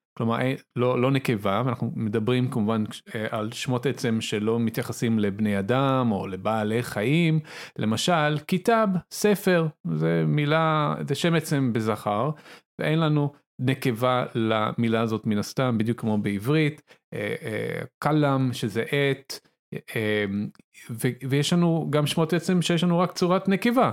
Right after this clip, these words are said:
סיירה, שזה מכונית, ווארקה, שזה פתק, או עלה, אה, אה, ז'ומלה, שזה משפט, כן?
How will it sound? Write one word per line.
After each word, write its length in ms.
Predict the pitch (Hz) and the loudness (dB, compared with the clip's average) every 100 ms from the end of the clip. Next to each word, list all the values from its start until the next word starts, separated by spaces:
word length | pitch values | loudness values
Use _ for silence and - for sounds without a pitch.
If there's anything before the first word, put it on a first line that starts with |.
| - | -2
סיירה, 680 | - - 123 147 165 156 143 | -6 0 4 4 4 4 2
שזה 240 | 143 113 | 0 0
מכונית, 640 | 107 - 123 147 165 156 - - - - | 0 0 0 2 2 0 -4 -20 -12 0
ווארקה, 640 | 127 156 151 151 147 131 | 2 4 2 2 0 0
שזה 320 | - 113 107 - _ - | 0 -2 -2 -4 _ -2
פתק, 560 | 151 151 156 143 - - _ _ - | -2 2 0 0 -8 -20 _ _ -6
או 300 | 117 110 - | 0 0 -2
עלה, 420 | 117 117 123 156 156 - _ _ - _ - | -2 0 2 2 0 -6 _ _ -20 _ -6
אה, 240 | 113 101 - - 127 | -2 0 -2 -6 -8
אה, 160 | 107 - 110 | -6 -4 -2
ז'ומלה, 560 | 104 143 175 160 147 139 | 0 2 4 4 2 0
שזה 400 | - 110 107 107 131 | -2 0 0 -2 -2
משפט, 760 | 117 110 - 156 160 160 - - | -2 -2 0 2 2 0 -6 -6
כן? 200 | 151 | 0